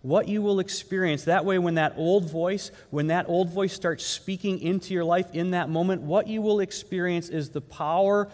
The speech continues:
of the Holy Spirit in your life, bringing to your mind the words of your Heavenly Father, speaking to you through those words of Scripture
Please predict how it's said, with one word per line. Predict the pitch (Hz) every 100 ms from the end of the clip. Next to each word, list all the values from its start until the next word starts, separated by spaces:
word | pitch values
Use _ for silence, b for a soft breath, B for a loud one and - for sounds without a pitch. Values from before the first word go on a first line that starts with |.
| B
of | 165 160
the | 165
Holy | - 175 175 175
Spirit | - - 170 165 160
in | 160 196 214
your | 208 196
life, | 175 170 160 - -
bringing | 139 151 180 202 226 220
to | 214
your | 196 190
mind | 180 170 165 160 151 B -
the | 151
words | 147 143 170 185 202 190
of | - 165
your | 156 170
Heavenly | 147 156 156 147
Father, | 135 143 147 151 143 139 B -
speaking | - - - - 214 208 208 196
to | - 170
you | 139 120 90 - - - - - - - _ _ _ -
through | - 165
those | 151 156 127
words | 139 156 165 151
of | 139
Scripture | - - 156 151 - 143 143